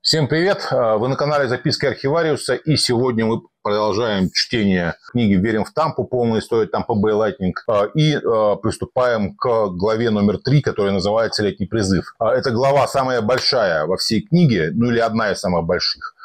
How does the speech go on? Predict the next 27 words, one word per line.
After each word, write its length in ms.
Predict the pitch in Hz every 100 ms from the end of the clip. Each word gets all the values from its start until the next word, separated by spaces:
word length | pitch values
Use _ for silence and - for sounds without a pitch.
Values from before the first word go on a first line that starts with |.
| -
Поэтому 600 | 117 127 135 127 120 110
видео 340 | 113 135 123 107
будет 420 | 95 110 95 85
длинным, 500 | 101 175 180 170 135
э, 340 | - 110 101
настройтесь 520 | 101 104 123 113 98 -
на 80 |
позитивный 520 | - 104 98 110 107 110
лад 320 | 156 175 - - - -
и 60 |
длительное 540 | 90 120 113 107 98 92
прослушивание. 760 | 104 98 185 - 175 165 156
Э, 500 | 147 147 117 101 95
вот 160 | 90 107
здесь 240 | 120 -
вот, 140 | 85 - _ -
э, 120 | 107
будут 300 | 95 104 95
картиночки, 500 | 110 - 190 185 -
которые 360 | 156 - 143 135
будут 300 | 127 139 120
иллюстрировать 600 | 127 - 143 131 120 -
происходящее. 920 | 120 113 120 113 123 - - 113 107 -
Э, 380 | 107 98 95 90
ну 260 | 117 147 -
и 340 | 135 131 131 120
поехали. 640 | 120 104 95 - 85 78